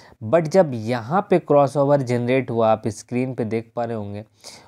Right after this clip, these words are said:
उसके बाद स्टॉक ने एक बेहतरीन रिटर्न लोगों को निकाल के दिया। ठीक है, तो इस वजह से ये स्टॉक यहाँ से तेज़ हो सकता है। साथ ही एक, अ, जो हर्डल था इस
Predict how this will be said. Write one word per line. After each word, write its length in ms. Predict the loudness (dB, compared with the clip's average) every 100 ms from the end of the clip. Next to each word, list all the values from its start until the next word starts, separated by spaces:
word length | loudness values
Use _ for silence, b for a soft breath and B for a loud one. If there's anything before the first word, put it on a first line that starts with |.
| B
उसके 360 | -8 -4 0 2
बाद 340 | 4 2 0
स्टॉक 480 | -6 -2 2 2 0
ने 180 | -2 -2
एक 220 | -4 -6
बेहतरीन 760 | -4 -4 -4 -8 -6 -2 -2 -2
रिटर्न 420 | -2 -2 -2 -4
लोगों 300 | -4 -4 -6
को 140 | -6 -8
निकाल 360 | -6 -4 -6
के 140 | -4 -6
दिया। 380 | -6 -6 -8 -12 _ B B B
ठीक 180 | -10 -2
है, 80 | -2
तो 180 | 0 -4 -2 -4
इस 220 | -4 -2
वजह 420 | -2 0 4 4
से 220 | 4 2 2
ये 180 | 2
स्टॉक 380 | 0 0 0 0
यहाँ 180 | -4 -4
से 140 | -6
तेज़ 320 | -8 -4 -4 -2
हो 60 | -2
सकता 460 | -6 -8 -8 -6
है। 160 | -6 -8 _ B B B
साथ 320 | -2 -2 -2
ही 100 | 0
एक, 220 | 0 -2
अ, 220 | 0 0 0
जो 220 | 0 0
हर्डल 440 | 4 4 6 4
था 120 | 4 0
इस 180 | 0